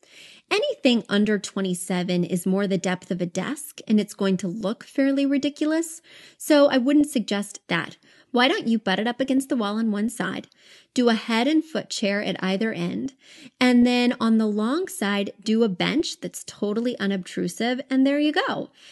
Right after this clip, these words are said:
You've filled the space so that it doesn't look conspicuously empty, but at the same time, it's not blocking traffic.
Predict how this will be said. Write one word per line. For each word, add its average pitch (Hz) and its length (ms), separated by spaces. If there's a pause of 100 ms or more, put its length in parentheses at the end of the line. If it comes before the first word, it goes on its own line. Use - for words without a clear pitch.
(140)
You've 220 220
filled 240 340
the 320 100
space 226 400
so 220 120
that 202 100
it 185 140
doesn't 190 320
look 190 320
conspicuously 208 960
empty, 196 540
but 233 100
at 226 120
the 220 60
same 226 300
time, 196 340
it's - 220
not 190 240 (220)
blocking 180 560
traffic. - 600